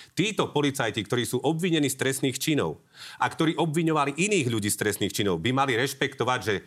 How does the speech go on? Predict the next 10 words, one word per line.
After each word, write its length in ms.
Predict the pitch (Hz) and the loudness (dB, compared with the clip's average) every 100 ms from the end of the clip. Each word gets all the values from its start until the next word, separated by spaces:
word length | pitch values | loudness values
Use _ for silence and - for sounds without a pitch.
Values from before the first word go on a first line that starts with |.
| _ | _
kým 320 | - 180 175 117 | -2 2 2 0
súd 320 | - 196 110 | 2 2 4
nerozhodne 560 | 113 156 120 101 98 104 | 2 2 2 0 2 2
v 80 | 113 | 2
ich 100 | 110 - | 0 0
prípadoch, 560 | 90 90 90 98 123 - - - - | 0 0 2 2 0 -6 -20 -20 -4
tak 160 | 135 127 | -2 2
budú 160 | 160 | 2
postavení 560 | 147 139 139 139 117 110 | 2 2 0 0 2 2
mimo, 240 | 110 120 | 2 4